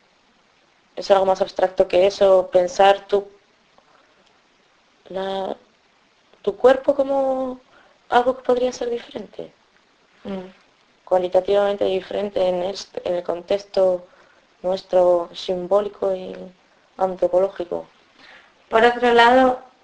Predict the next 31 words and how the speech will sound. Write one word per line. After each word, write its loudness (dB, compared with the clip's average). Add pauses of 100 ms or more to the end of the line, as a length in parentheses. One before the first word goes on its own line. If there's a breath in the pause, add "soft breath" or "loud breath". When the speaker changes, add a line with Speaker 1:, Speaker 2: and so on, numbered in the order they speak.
(220)
Speaker 2:
bueno, 4 (120)
la 2
gente -4
no -4
te -8
está -8
viendo, -4
no -4
te -2
conoce, -2
pero -6 (300 loud breath)
vos -6
tenés 0
una 2
cosa -2 (180)
andrógina -2 (680)
Speaker 1:
Sí. -12
Speaker 2:
muy 4
fuerte. 0 (1080)
Más 6
fuerte 8
que 2
otra 6
gente 0
que 4
también 4
tiene 4
una 4
cosa 2
andrógina 0
y -6